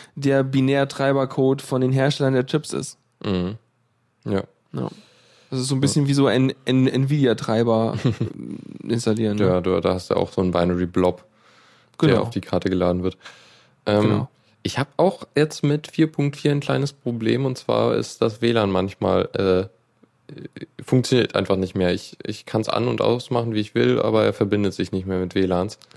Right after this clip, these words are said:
Speaker 2: Was
Speaker 1: Aha.
Speaker 2: ein bisschen
Speaker 1: Musst du immer
Speaker 2: komisch
Speaker 1: Flugmodus anmachen oder wie machst du das? Oder
Speaker 2: Mm,
Speaker 1: bootest du neu?
Speaker 2: das bringt auch nichts.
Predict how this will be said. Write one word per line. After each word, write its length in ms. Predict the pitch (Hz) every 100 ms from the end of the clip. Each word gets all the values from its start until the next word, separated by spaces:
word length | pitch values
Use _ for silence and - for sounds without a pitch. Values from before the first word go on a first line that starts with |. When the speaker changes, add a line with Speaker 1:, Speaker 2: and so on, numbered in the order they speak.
| _ _ _ _ _ _ _ _
Speaker 2:
Was 340 | 98 101 -
Speaker 1:
Aha. 300 | - 107 110 135 -
Speaker 2:
ein 80 | -
bisschen 240 | 107 117
Speaker 1:
Musst 160 | 151 -
du 40 |
immer 120 | 151 143
Speaker 2:
komisch 80 | 135
Speaker 1:
Flugmodus 500 | 165 196 214 240 202
anmachen 360 | 202 202 190
oder 180 | 175 156
wie 80 | 147
machst 240 | 135 139
du 40 | 143
das? 160 | 131
Oder 120 | 131 123
Speaker 2:
Mm, 40 |
Speaker 1:
bootest 260 | 139 139 131
du 40 |
neu? 120 | 123 120
Speaker 2:
das 160 | 123
bringt 220 | 127 131
auch 160 | - 135
nichts. 320 | 110 98 -